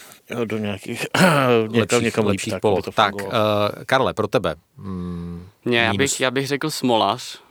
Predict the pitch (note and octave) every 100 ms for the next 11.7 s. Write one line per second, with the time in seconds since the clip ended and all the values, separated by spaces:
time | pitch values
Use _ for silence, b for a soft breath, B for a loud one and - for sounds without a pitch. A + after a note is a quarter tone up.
0 | _ A2 G2+ A#2+ A#2 B2+ A2+ G#2 A2 -
1 | G#2+ A2 A2 A2+ A2 - A2 A2+ G#2+ A2
2 | A2+ A2+ G#2+ A2+ A2+ - A#2 A2+ - G#2
3 | G#2+ - A#2+ A2 G#2 G#2 - G2+ G#2 -
4 | - - A2 G#2 G#2+ G#2 A2 - - A2
5 | G#2+ G#2+ G#2+ G#2+ A2+ - G#2+ A2 G#2+ -
6 | A2+ A2 G#2+ A2+ A2 - G#2+ G#2+ B B
7 | B B - G#2 G2+ F#2+ - - - A#2
8 | A2+ A#2 A2+ - G2+ G#2 G#2 G2+ G#2 G#2+
9 | G#2 G#2+ G#2+ - G#2+ G#2 G#2 G#2+ G#2+ G#2
10 | G#2+ G#2 G#2 G2+ - G#2 - G2+ G#2 -
11 | G#2+ G#2 G#2+ G#2 G#2 G#2 G2+